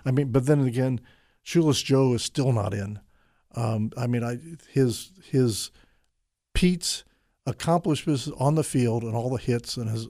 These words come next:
longevity is certainly needs to be, um, recognized.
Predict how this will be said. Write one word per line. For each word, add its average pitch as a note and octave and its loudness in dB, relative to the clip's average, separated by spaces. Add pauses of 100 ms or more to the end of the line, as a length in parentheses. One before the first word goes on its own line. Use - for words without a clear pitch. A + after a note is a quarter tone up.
longevity A#2 0
is A2 -4
certainly C3 -2
needs B2 -2
to A2+ -6
be, A2 -2 (640)
um, G#2+ -4 (640)
recognized. A#2+ -4